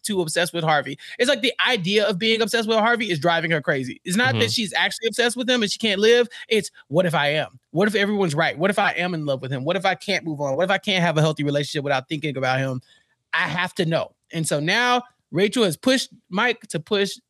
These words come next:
Speaker 1: Donna, and I think Rachel deserves all the credit.
Speaker 2: All right. References in this episode. Uh, I don't think that there were many other than, uh, we talked about the Giants,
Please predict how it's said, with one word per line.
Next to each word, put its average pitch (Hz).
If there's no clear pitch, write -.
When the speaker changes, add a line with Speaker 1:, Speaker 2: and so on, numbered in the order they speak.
Speaker 1:
Donna, 151
and 139
I 147
think 139
Rachel 143
deserves 127
all 117
the 117
credit. -
Speaker 2:
All 131
right. 92
References 196
in 190
this 185
episode. 170
Uh, -
I 135
don't 269
think -
that 147
there 131
were 120
many 117
other 113
than, 110
uh, 110
we 117
talked 117
about 120
the 131
Giants, 110